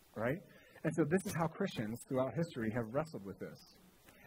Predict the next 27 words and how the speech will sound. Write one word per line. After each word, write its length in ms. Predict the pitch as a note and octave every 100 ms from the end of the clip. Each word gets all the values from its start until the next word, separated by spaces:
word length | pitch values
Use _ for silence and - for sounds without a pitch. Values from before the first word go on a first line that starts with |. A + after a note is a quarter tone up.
| C#3
And 100 | D3+
then 140 | F3+
most 260 | F#3+ F#3+ F#3
recently, 400 | E3 B2 A2+ B2
a 40 |
guy 160 | C3+ C#3
named 160 | C3 A#2+
John 280 | B2+ C3 A#2
Lennox. 320 | A2+ F2+ -
This 140 | C#3
guy 180 | - D3
is 140 | B2 A2
a 40 |
brilliant 480 | A2 B2+ D3 E3 E3+
philosopher 680 | C3 A#2+ C3+ C#3+ D3 C#3+ C3+
and 140 | G2+
mathematician, 720 | G#2 C3 C3 A2+ C#3+ C#3 C#3 C3
like 200 | G#2 - - -
Harvard 640 | - D3+ D3 C#3+ C#3+ C#3 C#3
type, 220 | C3+ C3+ - -
you 80 |
know, 240 | A2 G#2+ A#2
actually 240 | D3 -
he's 160 | C3+ D3+
the 160 | B2 A#2+
Oxford 540 | B2 C#3+ - C#3+ C3+
and 120 | A2